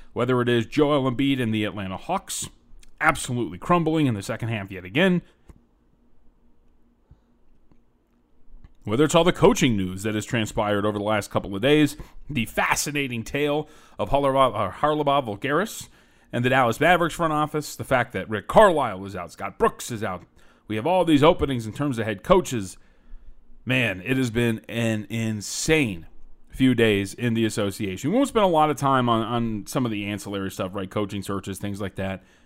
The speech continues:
Mainly because, you know, it's a, it's a N B A podcast, but it's also an N B A podcast with a focus on sports betting. So I wanted to begin,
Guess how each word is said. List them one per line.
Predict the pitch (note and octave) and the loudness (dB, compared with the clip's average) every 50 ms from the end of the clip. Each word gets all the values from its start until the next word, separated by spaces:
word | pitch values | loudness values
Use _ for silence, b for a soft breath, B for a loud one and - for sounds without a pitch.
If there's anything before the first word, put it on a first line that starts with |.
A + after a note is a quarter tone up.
| b b b b b b _ - | b b b b b b _ -2
Mainly | F3 F#3 F#3 E3+ | 0 2 4 4
because, | D3 C#3+ D3+ C#3+ C3+ B2 | 4 4 2 0 -2 -2
you | D3+ D3+ | -2 -2
know, | C3+ | -2
it's | D#3 D3 C3+ | -4 -4 -4
a, | A#2+ A2 G2+ - b b b b b b b | -6 -6 -6 -8 b b b b b b b
it's | - - | -8 -6
a | A2+ G#2+ G2 F#2 G2+ _ - | -4 -4 -6 -8 -12 _ -2
N | D3 D3 | 0 2
B | C#3 C3+ | 4 4
A | B2 A2+ | 4 4
podcast, | - D#3 E3+ - - A#2 A2+ B2 A#2+ - | 4 2 2 0 -2 -4 -4 -4 -2 -4
but | A#2 G#2+ | -4 -4
it's | G#2+ - | 0 0
also | C#3 B2 - A#2+ | 0 0 0 0
an | B2+ | -2
N | B2 A#2 | 0 2
B | A2+ A2+ A2 | 2 4 4
A | |
podcast | G2+ - A2 G2+ G2 - A#2 G#2+ - - | 4 4 2 2 -2 0 -2 -2 0 -2
with | G#2 | -6
a | G2 | -2
focus | - A2+ A2 F#2+ F#2+ G#2 | -2 -2 -2 -2 -4 -8
on | G2 F#2+ | -8 -8
sports | - - G#2+ G#2 G2 - | -6 -4 -4 -4 -4 -2
betting. | - F3 F3 C#3+ A#2+ A2 G2 b b b b b b b b b | -2 0 0 0 0 -2 -4 b b b b b b b b b
So | - D3+ | -2 0
I | D3 | 0
wanted | D#3 F3+ F#3+ F#3 | 0 0 0 2
to | F3 | 2
begin, | E3+ E3+ E3+ F#3+ F#3 F#3 F#3 E3 D3 | 2 4 4 4 4 4 4 2 -2